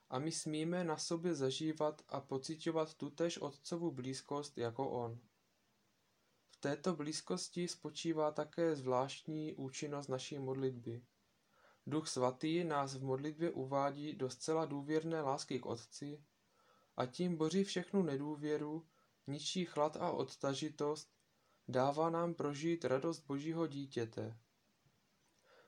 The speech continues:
Važme si tohoto privilegia a učme se naslouchat Duchu Svatému, který se v nás takto modlí. Přidejme k tomu svůj hlas a svoje city,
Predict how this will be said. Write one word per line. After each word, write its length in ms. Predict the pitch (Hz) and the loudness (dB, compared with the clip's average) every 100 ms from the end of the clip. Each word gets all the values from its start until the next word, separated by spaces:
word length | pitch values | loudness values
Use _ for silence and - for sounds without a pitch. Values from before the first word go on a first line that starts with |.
| - | 4
Važme 380 | 123 135 165 170 | 6 6 2 0
si 140 | 185 | 0
tohoto 420 | 185 156 170 180 | 2 2 2 2
privilegia 920 | 170 147 143 147 143 139 143 139 156 - _ _ | 0 -2 0 0 0 -2 -2 -2 -2 -8 _ _
a 80 | 135 | -4
učme 340 | - 135 156 165 | -2 -2 0 0
se 200 | - 170 | 0 0
naslouchat 540 | 139 135 160 156 160 | -2 0 0 2 0
Duchu 260 | 143 - 170 | -2 -4 -6
Svatému, 760 | - 127 123 127 127 131 139 - _ _ _ _ | 0 0 2 2 2 0 -4 -10 _ _ _ _
který 380 | - 143 165 | -4 0 2
se 200 | 170 185 | 2 2
v 80 | 165 | 4
nás 240 | 165 170 - | 4 2 2
takto 380 | 139 - 156 | -2 0 0
modlí. 540 | 151 139 127 113 113 113 _ _ _ _ _ _ _ _ - | 2 0 -2 -2 -4 -8 _ _ _ _ _ _ _ _ -10
Přidejme 480 | - 135 147 160 170 | -4 0 2 2 0
k 80 | |
tomu 300 | - 170 175 | 0 0 0
svůj 280 | 175 - 185 | -2 -2 0
hlas 480 | 143 131 131 151 - | 2 4 4 2 -4
a 100 | 143 | -4
svoje 400 | 143 151 160 147 | -4 2 2 2
city, 580 | 143 135 135 135 139 | 0 -6 -2 -4 -4